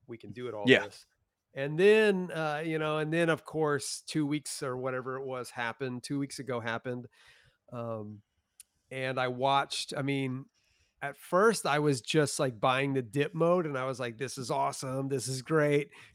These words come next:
Speaker 1: Just
Speaker 2: Wow.
Speaker 1: buying more," you know? And, and then at about, like, the fifty dollar mark, I was like, "Dude, this feels really off. This is,
Speaker 2: Mm.
Speaker 1: this is moving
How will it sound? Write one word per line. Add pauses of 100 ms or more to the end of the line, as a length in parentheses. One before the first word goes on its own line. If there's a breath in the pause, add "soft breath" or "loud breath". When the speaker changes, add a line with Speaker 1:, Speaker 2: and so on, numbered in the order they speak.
Speaker 1:
Just
Speaker 2:
Wow.
Speaker 1:
buying
more," (360 soft breath)
you
know?
And,
and
then
at
about,
like,
the
fifty
dollar
mark,
I
was
like, (280)
"Dude,
this
feels (320)
really
off. (240)
This
is,
Speaker 2:
Mm.
Speaker 1:
this
is
moving